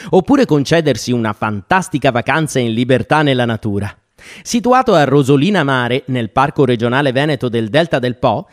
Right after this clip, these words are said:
il campeggio propone un'ampia selezione di alloggi,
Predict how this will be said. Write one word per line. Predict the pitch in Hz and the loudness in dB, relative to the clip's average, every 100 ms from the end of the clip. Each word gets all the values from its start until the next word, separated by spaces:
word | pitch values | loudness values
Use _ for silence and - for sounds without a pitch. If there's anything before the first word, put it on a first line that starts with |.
| - | -6
il | 185 185 | -4 0
campeggio | 247 233 285 220 214 | -2 0 -2 0 0
propone | 165 165 214 190 | 0 0 0 2
un'ampia | 160 196 240 202 | 2 0 0 -2
selezione | 180 165 135 - 165 165 | -2 0 -2 0 2 2
di | 127 | 2
alloggi, | 135 180 180 101 98 | 0 2 0 -2 -10